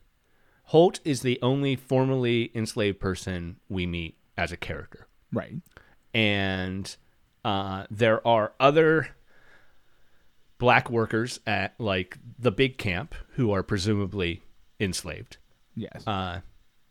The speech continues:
Speaker 1: but we don't have any, none of our white characters own slaves. None of them are slavers themselves.
Speaker 2: Well, that's
Speaker 1: Uh,
Speaker 2: not true.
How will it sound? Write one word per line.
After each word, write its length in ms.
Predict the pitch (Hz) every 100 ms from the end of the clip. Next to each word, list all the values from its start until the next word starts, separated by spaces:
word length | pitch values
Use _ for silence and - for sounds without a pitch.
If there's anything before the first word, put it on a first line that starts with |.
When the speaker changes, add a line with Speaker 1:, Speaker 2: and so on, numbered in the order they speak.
| _ _ _ _ _ _ - _ - _ _ _
Speaker 1:
but 540 | 175 131 113 - - - _
we 200 | 117 110
don't 380 | 117 113 135 147
have 300 | - 127 110 - -
any, 600 | 117 120 117 110 101 - - - _ _ _ _ _ _ _ _
none 240 | 117 120 151
of 180 | 143 127
our 460 | 117 113 110 104 _ _ _ _
white 420 | - 98 110 107 -
characters 760 | 113 101 87 80 78 - - - _ _ _ _ _ _ _ _ -
own 240 | 95 87
slaves. 520 | - 85 - - - - _ _ _
None 220 | 113 107 107
of 80 |
them 180 | 104 98
are 60 | 90
slavers 400 | - 87 80 -
themselves. 520 | 80 - 90 - - -
Speaker 2:
Well, 340 | 220 208 151 -
that's 180 | 190 202
Speaker 1:
Uh, 180 | 202 180
Speaker 2:
not 260 | 143 113 - _ _
true. 500 | - - 151 71 87